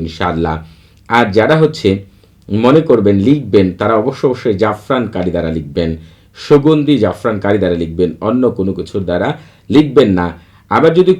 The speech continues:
কোনো ব্যক্তি মনে করেন যে আপনি সারা বছরের ভালো মন্দ জানতে চান, তাহলে যেটি করবেন, এটি লিখে আপনার যে বালিশের নিচে ওপরে মাথা রেখে ঘুমান, সেই বালিশের নিচে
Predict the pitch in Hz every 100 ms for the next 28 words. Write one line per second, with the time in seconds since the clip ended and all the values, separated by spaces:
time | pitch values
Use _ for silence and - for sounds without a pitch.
0 | 147 170 135 117 - 117 98 110 143 123
1 | 98 92 80 80 123 98 104 - _ _
2 | _ _ - 113 - 147 113 110 - _
3 | _ _ _ _ _ _ _ _ _ _
4 | _ _ - - 143 156 131 - 143 113
5 | 92 - _ _ 104 98 127 151 131 104
6 | 92 90 123 123 123 87 80 80 - -
7 | 104 120 127 104 98 - 123 143 160 160
8 | - _ _ - 165 175 143 175 - 98
9 | 80 80 _ _ - 120 143 120 101 -
10 | _ _ _ _ - 82 87 160 131 127
11 | 123 127 110 101 - 98 - _ _ _
12 | _ _ 123 120 113 98 98 - 110 95
13 | 90 117 95 90 120 92 95 95 107 95
14 | 87